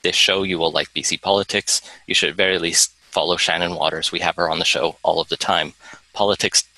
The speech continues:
today dot news. But let's jump into it. I said we wanted to talk about the big picture stuff, but there's actually news this week. And I didn't really want to talk news, but when you have someone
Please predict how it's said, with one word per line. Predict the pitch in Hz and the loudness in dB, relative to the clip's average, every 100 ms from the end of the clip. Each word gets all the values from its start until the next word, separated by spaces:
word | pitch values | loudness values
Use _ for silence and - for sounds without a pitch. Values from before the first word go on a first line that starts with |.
| _ - | _ -2
today | 95 87 85 | 0 0 0
dot | 85 82 - | 0 0 -2
news. | 87 82 67 64 - - _ _ _ _ _ _ _ _ _ _ _ _ | -6 -6 -4 0 0 0 _ _ _ _ _ _ _ _ _ _ _ _
But | 98 | 0
let's | 104 123 - | 2 2 2
jump | 110 120 110 - _ _ _ _ | 2 2 0 -6 _ _ _ _
into | 92 110 - 98 82 | -2 0 2 2 2
it. | 80 - - - - - _ _ _ | 0 -2 -10 -18 -20 -20 _ _ _
I | - | -2
said | 101 135 | 0 2
we | 143 | 2
wanted | 117 107 - | 2 2 2
to | |
talk | 101 90 | -2 0
about | 92 87 - | 0 -2 0
the | 95 87 - _ | 2 2 -2 _
big | 107 - | -6 -2
picture | 101 - 90 | -4 0 0
stuff, | - - 73 - - _ | 2 0 -2 -8 -18 _
but | - | -4
there's | 120 113 | 0 2
actually | 135 - 101 | 2 0 0
news | 90 87 - | 0 0 0
this | - - | 0 0
week. | - - | -2 -6
And | - | -2
I | 98 | -2
didn't | 127 107 | -2 -2
really | 107 95 | -2 -2
want | 82 82 | -2 -2
to | 101 | 0
talk | - 110 - | 0 -2 0
news, | 117 127 143 - - | 0 2 0 -2 -6
but | 92 | -2
when | 95 | 0
you | 104 | 0
have | 113 110 110 104 - - - | 0 2 2 -2 -14 -20 -4
someone | - 107 101 98 92 90 | 0 2 4 4 2 -2